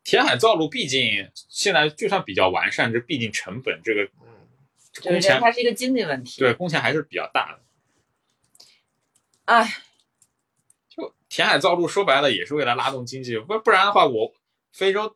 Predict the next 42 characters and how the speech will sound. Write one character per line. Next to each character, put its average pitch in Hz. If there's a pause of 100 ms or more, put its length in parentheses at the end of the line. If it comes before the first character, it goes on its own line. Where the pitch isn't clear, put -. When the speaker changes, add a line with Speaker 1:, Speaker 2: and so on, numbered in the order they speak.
(380)
Speaker 1:
你 165
往 165
内 190
陆 156
走 147
走 135
还 143
有 139
大 135
块 127
大 113
块 113
地 101
方， 104
我 98
为 175
什 123
么 123
非 175
要 190
去 131
他 123
妈 131
整 101
一 98
个 120 (360)
填 131
海 90
造， 104 (300)
造 98
那 95
么 95
一 92
片 92
东 87
西 90
出 -
来， 90
没 120
有 143
意 101
义。 -